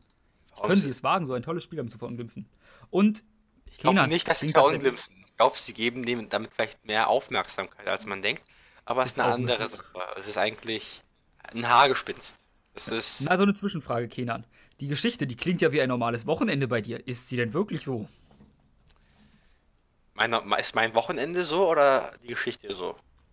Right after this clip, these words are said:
Speaker 1: Dein Wochenende? Ich dachte, du wachst dann auf und bist dann eine Frau und dann doch nicht. Das klingt doch nach einem normalen Wochenende. Bei dir alte Partylöwen, nicht wahr?
Speaker 2: Bei mir alten Partylöwen. Aufgrund der Tatsache, dass ich mittlerweile zu alt für diesen ganzen Scheiß bin,
Speaker 1: Sind wir
Speaker 2: bin
Speaker 1: das
Speaker 2: ich dann
Speaker 1: wieder?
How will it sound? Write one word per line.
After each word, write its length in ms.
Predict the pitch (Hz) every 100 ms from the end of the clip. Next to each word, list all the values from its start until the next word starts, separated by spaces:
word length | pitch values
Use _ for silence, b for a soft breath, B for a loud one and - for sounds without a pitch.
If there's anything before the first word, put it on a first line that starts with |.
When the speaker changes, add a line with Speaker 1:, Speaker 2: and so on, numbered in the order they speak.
| _ _ _ _ _ _ -
Speaker 1:
Dein 240 | 123 139 139
Wochenende? 380 | 175 131 120 120
Ich 100 | 131
dachte, 280 | 139 143
du 180 | 123 131
wachst 200 | 127 -
dann 100 | 123
auf 300 | 151 185 185
und 200 | 135 123
bist 180 | 127 -
dann 100 | 123
eine 140 | 123
Frau 380 | 120 135 151 175
und 340 | - 131 127 -
dann 200 | 127 123
doch 220 | 151 -
nicht. 260 | 165 - -
Das 140 | -
klingt 160 | 151 147
doch 60 |
nach 80 | 139
einem 80 | 143
normalen 280 | 131 131 180
Wochenende. 400 | 247 131 123 110 _ -
Bei 80 | 127
dir 200 | 170 190
alte 160 | 180
Partylöwen, 760 | 170 156 156 170 147 143 117 110
nicht 200 | 143 -
wahr? 240 | 147 170 104 104
Speaker 2:
Bei 140 | 107 110
mir 260 | 117 117
alten 260 | 104 - 107
Partylöwen. 720 | - 98 104 104 95 98 95 92 b b b b -
Aufgrund 320 | 101 - 135
der 100 | 127
Tatsache, 480 | 123 131 - 120 117
dass 160 | 110
ich 60 | -
mittlerweile 360 | 120 117 113 110
zu 160 | -
alt 180 | 101 123
für 100 | -
diesen 160 | - 107
ganzen 280 | 101 - 98
Scheiß 320 | - 92 -
bin, 200 | - 131 _ b b b b b 147
Speaker 1:
Sind 180 | 151 147
wir 60 |
Speaker 2:
bin 0 |
Speaker 1:
das 80 | 117
Speaker 2:
ich 60 | -
dann 160 | 127
Speaker 1:
wieder? 80 | 120